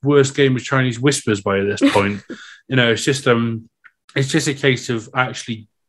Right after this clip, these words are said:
Speaker 1: getting, getting the announcements out. I think even the contracts are signed.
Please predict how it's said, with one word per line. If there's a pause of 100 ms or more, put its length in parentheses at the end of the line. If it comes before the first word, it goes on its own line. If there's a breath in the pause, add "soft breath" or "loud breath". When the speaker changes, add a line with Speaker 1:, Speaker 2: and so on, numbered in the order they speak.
Speaker 1:
getting, (240)
getting
the
announcements
out. (360 soft breath)
I
think
even
the
contracts
are
signed.